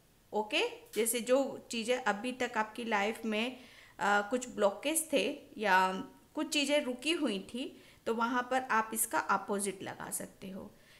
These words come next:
ठीक है? तो क्या आ रहा है, भाग्य का चक्र आपकी तरफ क्या लेकर आ रहा है, वो घूम रहा है आपका, ठीक है? बहुत चीज़ें आपकी इर्द गिर्द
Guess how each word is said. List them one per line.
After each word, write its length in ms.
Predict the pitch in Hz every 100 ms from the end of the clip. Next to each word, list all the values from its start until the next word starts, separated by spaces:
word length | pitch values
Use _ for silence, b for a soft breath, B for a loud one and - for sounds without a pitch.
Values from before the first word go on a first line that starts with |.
| B -
ठीक 180 | 247
है? 120 | 349 466 - -
तो 60 |
क्या 320 | 208 - 262
आ 320 | 269 - 202 208
रहा 120 | 233
है, 160 | 233
भाग्य 300 | 214 196 202
का 100 | 220
चक्र 400 | 220 - 202 220 226
आपकी 260 | 202 - 214
तरफ 240 | 214 208 -
क्या 200 | 220 226
लेकर 380 | 247 214 214 214
आ 120 | 214
रहा 100 | 208
है, 60 | 220
वो 160 | 220
घूम 400 | 240 - 359 359
रहा 180 | 311 196
है 160 | - 208
आपका, 400 | 208 - 202 202 -
ठीक 180 | 226 220
है? 180 | 302 415 B B -
बहुत 480 | 196 226 285 302 311
चीज़ें 300 | 277 262 285
आपकी 640 | 285 254 - 262 277 285 285 B B -
इर्द 240 | 277 233
गिर्द 280 | 269 262